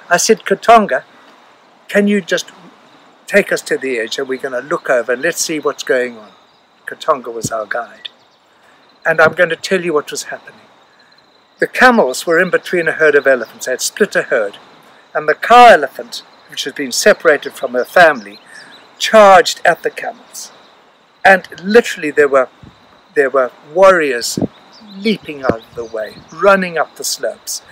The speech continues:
One even hurled a rock at the cam-, at the, at the, at the elephant. And down the camel went. She had been knocked to the ground by the, by the charging elephant. And she knelt down on her knees and began to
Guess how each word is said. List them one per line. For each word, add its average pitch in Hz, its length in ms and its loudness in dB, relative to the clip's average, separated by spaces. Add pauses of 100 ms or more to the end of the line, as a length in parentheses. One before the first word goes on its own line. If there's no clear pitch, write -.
(180)
One 208 240 6
even 196 280 0
hurled 190 360 0
a 170 80 2
rock 156 300 2
at 160 120 -6
the 156 80 -6
cam-, - 280 -10 (100)
at - 140 -12
the, - 120 -8
at - 160 -8
the, 147 100 -18
at - 120 -18
the 147 120 -2
elephant. 117 460 -6 (440)
And 147 220 -4
down 208 400 8
the 196 60 2
camel 170 500 2
went. 131 360 -6 (500)
She - 180 0
had 156 120 -4
been 160 260 -6
knocked 185 280 0
to 196 80 -6
the 156 120 0
ground 131 380 2
by 127 140 2
the, 123 220 -6 (480)
by 127 140 0
the 131 140 -10
charging 127 520 -4
elephant. - 500 -8 (380)
And 175 120 2
she 196 220 -2
knelt 208 480 2
down 165 260 6
on 143 140 -4
her 147 160 2
knees 113 360 -8
and 135 120 -2
began 143 400 0
to 143 140 -10